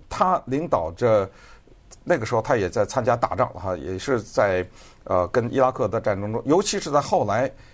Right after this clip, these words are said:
消灭或者是打击伊斯兰国的过程中，他立了汗马功劳。伊斯兰国isis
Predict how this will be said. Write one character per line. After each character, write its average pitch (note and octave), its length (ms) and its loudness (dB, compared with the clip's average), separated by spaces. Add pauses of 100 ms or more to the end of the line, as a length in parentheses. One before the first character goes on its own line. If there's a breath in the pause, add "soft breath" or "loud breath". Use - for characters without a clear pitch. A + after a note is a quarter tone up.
消 - 400 2
灭 G3+ 300 0 (360)
或 F3+ 120 0
者 C3 120 0
是 C#3 120 -2
打 G#2 300 0
击 F#3+ 340 -4
伊 A3 140 0
斯 F#3+ 200 0
兰 F3+ 160 4
国 D#3+ 200 0
的 A#3+ 80 2
过 C#3+ 160 -2
程 G2+ 180 -6
中， G#2 200 -8
他 - 160 -2
立 B2 160 -2
了 F2+ 120 0
汗 G#2+ 220 0
马 C#2+ 180 -6
功 F#2+ 180 -8
劳。 D2+ 180 -4 (720 loud breath)
伊 G3+ 180 4
斯 F#3 200 2
兰 C3+ 160 4
国 B2 220 0
isis - 540 -2